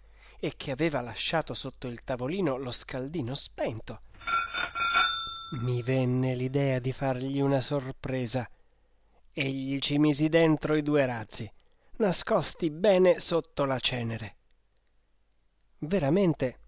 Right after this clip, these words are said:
se avessi potuto immaginare le conseguenze, questo scherzo non l'avrei fatto. Ma come si fa, santo Dio, a immaginarsi le conseguenze che hanno il torto di venir sempre dopo,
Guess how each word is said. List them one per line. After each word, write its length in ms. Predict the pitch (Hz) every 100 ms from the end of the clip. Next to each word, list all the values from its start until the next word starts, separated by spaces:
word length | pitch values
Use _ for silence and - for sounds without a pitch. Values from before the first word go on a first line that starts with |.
| - - - - -
se 240 | - 233
avessi 400 | 208 254 - 233
potuto 360 | 220 226 269 220
immaginare 640 | 202 196 190 185 135 120
le 120 | 120 131
conseguenze, 920 | 160 165 220 220 214 139 - 117 - -
questo 300 | - - -
scherzo 520 | 120 - 156 - 123 -
non 260 | 123 123
l'avrei 360 | 127 131 160 160
fatto. 500 | - 113 - - - - - - - - - - -
Ma 240 | 220 226 - -
come 360 | - 349 262 143
si 160 | -
fa, 340 | 120 226 185 123
santo 760 | - - 220 180 127 - 127
Dio, 480 | 123 131 240 185 131
a 80 | 127
immaginarsi 960 | 135 139 185 185 165 208 220 - 170 160
le 140 | 190
conseguenze 1000 | - 240 - 262 254 302 226 151 - 135 - - -
che 140 | -
hanno 280 | 262 226 247
il 160 | 240 -
torto 420 | 151 131 - 156
di 100 | 196
venir 320 | 214 180 131
sempre 560 | - 240 180 139 185 214
dopo, 440 | 247 160 131 120